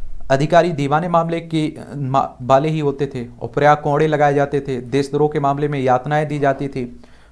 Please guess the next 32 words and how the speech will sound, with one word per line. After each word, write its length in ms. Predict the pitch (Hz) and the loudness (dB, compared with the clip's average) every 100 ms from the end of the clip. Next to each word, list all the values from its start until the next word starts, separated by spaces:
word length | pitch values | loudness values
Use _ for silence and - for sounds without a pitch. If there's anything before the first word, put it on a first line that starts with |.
| 127 | 0
डकैती, 500 | 127 127 156 156 147 | 0 2 -2 0 0
वध, 180 | 127 147 | 2 0
देशद्रोह 560 | 117 139 139 147 151 | 0 -2 0 2 2
इत्यादि 360 | 131 151 139 151 | 2 0 0 0
में 160 | 139 | -4
जेल 260 | 120 143 147 | -2 0 0
अथवा 160 | 139 135 | 0 -2
संपत्ति 440 | 135 127 143 160 | -2 -4 -6 -2
जब्त 260 | 143 139 - | -2 -4 -4
करने 200 | 143 143 | -4 -4
की 100 | 139 | -6
सजा 260 | 139 135 | -4 -2
दी 120 | 135 135 | -2 -2
जाती 260 | 131 127 | -4 -4
थी। 360 | 127 120 120 - - - - - | -8 -10 -12 -20 -20 -20 -20 -8
न्याय 300 | 127 131 147 | 2 6 6
का 120 | 160 | 4
उद्देश्य 260 | 160 160 165 | 0 0 -4
सुधार 340 | 139 135 151 170 | -4 0 0 0
था, 60 | |
न 120 | 160 143 | -2 -2
कि 160 | 156 | -2
अपराधी 360 | 139 131 127 143 | 0 0 0 -4
को 140 | 139 | -6
निराश 420 | 127 120 160 160 - - | -4 -2 -4 -6 -18 -4
करना। 340 | 117 110 127 - - - - - - _ - | -4 -4 -8 -14 -20 -20 -20 -20 -20 _ -12
एक 180 | 131 127 | -10 -6
तरह 100 | 139 | -6
से 140 | 143 | -6
न्याय 220 | 131 131 143 | -4 0 0
व्यवस्था 360 | 143 143 143 | 0 -2 -6
थी। 380 | - 143 113 - | -6 -8 -10 -16